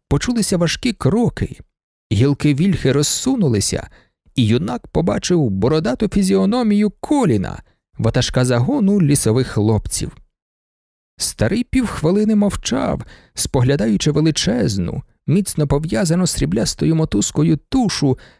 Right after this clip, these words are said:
навколо якої тепер із тихим риканням гасали червоновухі собаки,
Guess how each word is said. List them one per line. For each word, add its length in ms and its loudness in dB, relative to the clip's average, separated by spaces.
навколо 420 0
якої 420 0
тепер 440 -2
із 180 -2
тихим 380 -2
риканням 640 0
гасали 580 0
червоновухі 720 -2
собаки, 720 -4